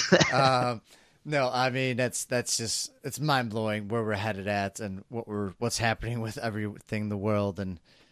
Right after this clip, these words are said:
yeah, you sort of just did, like, a full circle, and I'm, like, over here feel, I feel like I got a, g-, got a lesson,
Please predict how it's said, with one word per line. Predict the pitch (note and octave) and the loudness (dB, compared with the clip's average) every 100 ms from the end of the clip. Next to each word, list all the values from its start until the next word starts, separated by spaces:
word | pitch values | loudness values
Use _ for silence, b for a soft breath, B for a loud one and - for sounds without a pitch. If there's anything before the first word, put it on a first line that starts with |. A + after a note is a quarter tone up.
| _ _ A#2+ | _ _ -6
yeah, | A2 | -2
you | A#2 C#3 | 0 0
sort | C3 E3 C#3+ | 2 4 4
of | B2 | 2
just | A#2+ | 0
did, | C3 | -2
like, | A2+ G#2+ | -2 -2
a | G#2 | -4
full | - A#2+ | -4 -4
circle, | - A2 G#2 F#2+ - - | 0 0 0 -2 -4 -4
and | G2 G#2 | 0 2
I'm, | G#2 | 2
like, | G#2 G#2 | 0 0
over | G#2 G2 | -2 -2
here | G2 G2 F#2 F2+ - - | 0 0 0 -4 -14 -14
feel, | - G#2+ G2+ | -4 0 0
I | G#2+ G#2+ | 0 0
feel | B2 A2 | 0 0
like | G#2+ | 0
I | G#2 | 0
got | G#2 | 0
a, | G2+ G#2 - | 0 -4 -4
g-, | A2+ - | -6 -2
got | G#2+ | -2
a | G2 - | -2 -4
lesson, | G#2+ G#2+ - F#2 | -2 -2 -2 -6